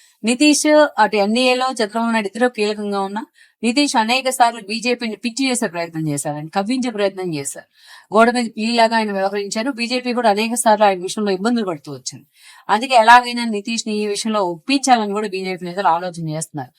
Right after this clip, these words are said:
అవసరమైతే ఆయన కొడుకు ఉప ముఖ్యమంత్రి పదవి అయినా ఆఫర్ చేసి ఉపరాష్ట్రపతి పదవిని తీసుకెళ్లి,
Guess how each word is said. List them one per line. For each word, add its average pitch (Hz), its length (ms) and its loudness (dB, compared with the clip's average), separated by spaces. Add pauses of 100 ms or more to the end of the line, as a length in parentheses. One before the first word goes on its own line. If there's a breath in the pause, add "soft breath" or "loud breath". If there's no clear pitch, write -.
(340 soft breath)
అవసరమైతే 240 760 0
ఆయన 196 260 -2
కొడుకు 269 380 -2
ఉప 220 220 2
ముఖ్యమంత్రి 208 540 -8
పదవి 190 180 0
అయినా 190 200 -4
ఆఫర్ 175 340 -6
చేసి 185 440 -6 (420 loud breath)
ఉపరాష్ట్రపతి 247 560 4
పదవిని 202 320 0
తీసుకెళ్లి, 190 760 -6